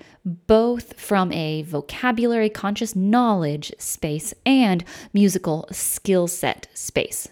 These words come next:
knowledge and skills. At the time I am recording this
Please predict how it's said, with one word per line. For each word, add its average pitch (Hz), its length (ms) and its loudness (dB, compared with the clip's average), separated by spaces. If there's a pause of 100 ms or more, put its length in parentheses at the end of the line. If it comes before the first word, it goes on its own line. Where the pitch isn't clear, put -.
knowledge 202 520 0 (140)
and 165 140 0
skills. - 440 -6 (1200)
At 240 300 0
the 240 100 8
time 277 560 0 (120)
I 196 680 -2
am 185 220 -2
recording 190 800 -4
this 185 880 -2